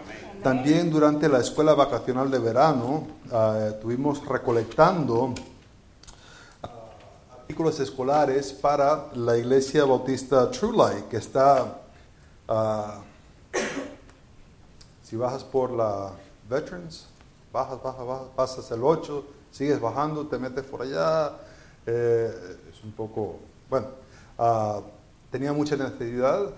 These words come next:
y recolectamos estos artículos escolares y se los enviamos para allá. La, la, tuve que usar la van de mi esposa y la llené hasta el tope,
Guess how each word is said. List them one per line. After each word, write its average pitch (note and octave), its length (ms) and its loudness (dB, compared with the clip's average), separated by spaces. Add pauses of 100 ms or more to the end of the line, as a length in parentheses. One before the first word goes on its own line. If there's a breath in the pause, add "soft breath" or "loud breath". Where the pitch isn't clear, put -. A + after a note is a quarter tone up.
y B2 380 -2
recolectamos A#2+ 680 -4
estos B2 460 -4
artículos A#2 580 -4
escolares B2+ 560 -4
y A#2 60 -8
se A2+ 240 -8
los G#2 280 -8
enviamos A#2+ 400 -8
para A2+ 200 -4
allá. C#3 280 -2 (880 loud breath)
La, B2 120 -8
la, A2 480 -8 (100)
tuve D3+ 180 2
que - 80 -10
usar C#3+ 220 -4
la C#3 120 0
van C3 200 -2
de D3 60 -6
mi C3 80 -8
esposa G#2+ 560 -6 (280)
y A2+ 60 -10
la A#2 160 -4
llené A2+ 380 -8
hasta G#3 260 -6
el G#2 140 -4
tope, A#3 340 2